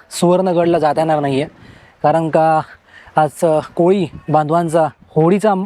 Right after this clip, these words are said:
मानपानाचा सण असल्याकारणाने आपण, अ,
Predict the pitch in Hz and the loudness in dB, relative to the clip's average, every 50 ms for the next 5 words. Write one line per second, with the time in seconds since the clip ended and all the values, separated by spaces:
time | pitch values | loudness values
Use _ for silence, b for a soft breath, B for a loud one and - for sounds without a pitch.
0 | - _ - - 170 156 160 165 180 202 190 170 208 214 214 208 208 - - 190 | -8 _ -8 -4 0 0 2 2 0 0 0 0 0 0 0 -2 -2 -2 0 -2
1 | 170 156 - 180 175 156 156 143 139 139 147 175 - _ - B B B B B | -2 0 0 -2 0 0 -2 -2 -2 -2 -4 -4 -6 _ -20 B B B B B
2 | B B B B B _ _ - 143 - - 165 165 160 156 156 151 | B B B B B _ _ -4 -4 -2 0 -2 0 0 0 0 0